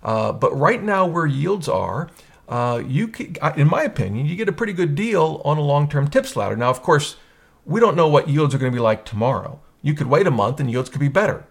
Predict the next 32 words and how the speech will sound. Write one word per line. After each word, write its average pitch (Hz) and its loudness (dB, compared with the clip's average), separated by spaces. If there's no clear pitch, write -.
or 101 0
they 120 -4
could 113 -6
be 123 -4
worse. - -6
There's 98 -10
just 110 -8
no 117 0
way 113 0
to 113 -2
know, 131 4
and 110 -2
I 113 0
have 101 -4
absolutely 117 -4
no 101 -2
prediction. 101 -8
But 180 -4
these 262 -4
are 214 0
a 175 -2
couple 196 -2
of 151 0
different 156 -2
ways 139 0
to - -8
at - -8
least 233 -8
think - -2
about 143 0
tips - -6
ladders, 104 -4